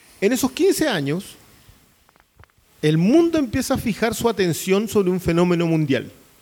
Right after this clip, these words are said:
sobre un fenómeno de la sociedad occidental.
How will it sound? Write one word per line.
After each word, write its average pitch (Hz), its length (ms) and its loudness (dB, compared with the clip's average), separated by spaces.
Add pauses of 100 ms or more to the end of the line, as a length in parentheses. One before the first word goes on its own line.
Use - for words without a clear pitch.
(760)
sobre 170 160 2
un 185 80 2
fenómeno 185 380 4
de 185 80 4
la 160 100 2
sociedad 170 300 0
occidental. 117 580 -4